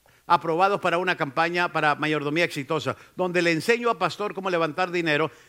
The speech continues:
regularmente de los diezmos y ofrenda. Y amados, y yo les digo, tú eres el líder aquí, no el tesorero de tu iglesia. Si el tesorero de tu iglesia es el líder, tú tienes el problema, un problema grave, porque el pastor es el que levanta el dinero, el pastor tiene que ser responsable hacia dónde se va ese dinero,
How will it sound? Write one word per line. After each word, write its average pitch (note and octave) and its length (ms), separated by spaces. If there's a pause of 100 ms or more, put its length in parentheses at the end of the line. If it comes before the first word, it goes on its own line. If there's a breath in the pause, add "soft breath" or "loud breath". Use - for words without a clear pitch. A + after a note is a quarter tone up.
(260 loud breath)
regularmente E3+ 1000
de C#3 140
los C#3+ 140
diezmos B2 300
y - 20
ofrenda. E3 400 (320 loud breath)
Y D#3+ 140
amados, G#3 360
y F3 140
yo G3+ 140
les G#3+ 120
digo, F3 160
tú G3+ 160
eres G3 160
el E3+ 120
líder D#3+ 260
aquí, A2+ 180
no C3 140
el A3 100
tesorero G#3 440
de F3 80
tu D3 100
iglesia. B2 340 (140 loud breath)
Si - 140
el C#3+ 100
tesorero F#3 480
de E3 160
tu D#3 140
iglesia G3 320
es D#3+ 80
el F3 120
líder, F3+ 300 (300 loud breath)
tú F3 120
tienes D#3+ 280
el C3+ 80
problema, C3 500 (240)
un C#3 180
problema C3+ 320
grave, A#2 280
porque A2+ 260
el A#2 80
pastor D#3+ 300
es D3+ 60
el D#3 100
que C3 100
levanta A#2+ 300
el A2+ 80
dinero, D#3 360 (160 loud breath)
el A#2 120
pastor C#3 260
tiene D#3 180
que C#3 80
ser D3 140
responsable D3 560
hacia C3+ 240
dónde A2+ 160
se G#2 140
va A#2 100
ese C3 180
dinero, D3 400